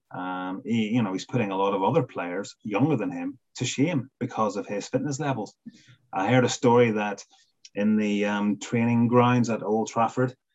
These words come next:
uh, well, it's not Old Trafford, it's Carrington, but at Manchester United, some players finished training, came in for their, uh, their, their afternoon lunch or whatever, and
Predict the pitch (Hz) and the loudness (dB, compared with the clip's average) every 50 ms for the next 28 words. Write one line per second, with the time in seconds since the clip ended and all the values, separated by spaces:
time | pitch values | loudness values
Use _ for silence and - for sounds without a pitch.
0 | _ _ _ - - 95 90 - - 85 85 85 - - 98 90 95 92 - - | _ _ _ -10 -8 -8 -8 -8 -6 -6 -6 -6 -4 -6 -4 -2 -2 -2 -4 -4
1 | 101 95 87 - 101 85 - - - - 113 113 110 101 90 - 90 90 92 90 | -6 -6 -6 -6 -10 -10 -10 -10 -4 0 0 2 2 0 -4 -6 -6 -6 -4 -4
2 | 95 90 90 87 - - 110 113 113 117 - - 117 107 - - 98 92 95 98 | -4 -6 -6 -6 -6 -2 0 2 2 2 0 -2 -4 -4 -4 -6 -6 -6 -6 -4
3 | 107 117 123 - - - 120 117 107 - 107 104 101 101 101 101 95 - _ _ | -4 -2 -4 -4 -4 -2 0 0 0 0 0 0 2 2 2 0 -2 -6 _ _
4 | _ _ _ _ _ _ _ _ _ _ _ _ _ _ _ _ _ _ - - | _ _ _ _ _ _ _ _ _ _ _ _ _ _ _ _ _ _ -14 -4
5 | - 156 147 131 - - - 123 113 113 117 117 113 110 104 101 - - 120 120 | 0 0 0 0 0 -2 -2 0 0 2 2 2 2 0 0 -2 -6 -2 0 2
6 | 120 117 - - 113 107 101 101 101 101 98 95 95 95 95 95 92 95 92 90 | 2 2 2 0 0 0 2 2 2 2 2 2 2 2 2 2 0 0 -2 -4
7 | 92 92 98 92 92 90 85 - _ _ _ _ _ _ _ _ _ _ _ _ | -6 -4 -4 -4 -4 -4 -6 -10 _ _ _ _ _ _ _ _ _ _ _ _
8 | _ _ _ - - 104 95 92 92 92 92 87 95 98 - - - 101 98 98 | _ _ _ -12 -6 -4 -2 -2 -2 -2 -2 -2 -4 -4 -6 -8 -8 -6 -6 -6
9 | 98 101 95 95 98 104 117 123 - 117 110 107 98 101 110 123 135 135 113 104 | -6 -4 -2 -2 0 0 0 -2 -2 -4 -4 -2 -2 -2 -2 0 -2 -2 -2 -4
10 | 101 101 95 92 | -4 -4 -6 -6